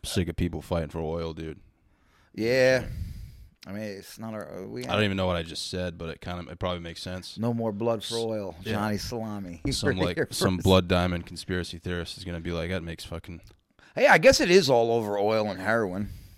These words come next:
Speaker 2: <clears throat> I played a part in one of 'em, you know? The heroin
Speaker 1: Yeah.
Speaker 2: one.
Speaker 1: Yeah, I mean, dude, so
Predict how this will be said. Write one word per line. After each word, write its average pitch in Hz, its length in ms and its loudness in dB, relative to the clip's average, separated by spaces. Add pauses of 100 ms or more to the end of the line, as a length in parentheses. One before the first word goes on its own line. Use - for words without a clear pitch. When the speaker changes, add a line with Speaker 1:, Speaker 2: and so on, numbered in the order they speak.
(320)
Speaker 2:
<clears throat> - 680 -20
I 131 220 8
played 123 240 2
a 101 40 -4
part 104 320 -4
in 90 80 -8
one 95 180 0
of 87 100 -6
'em, 95 160 -8 (220)
you 98 80 -8
know? 98 220 -6 (640)
The - 80 -10
heroin 92 340 -2
Speaker 1:
Yeah. 80 140 -2
Speaker 2:
one. 82 200 -10 (960)
Speaker 1:
Yeah, 98 140 -2
I 87 40 -2
mean, 90 160 -4
dude, 87 200 -2
so 87 380 -2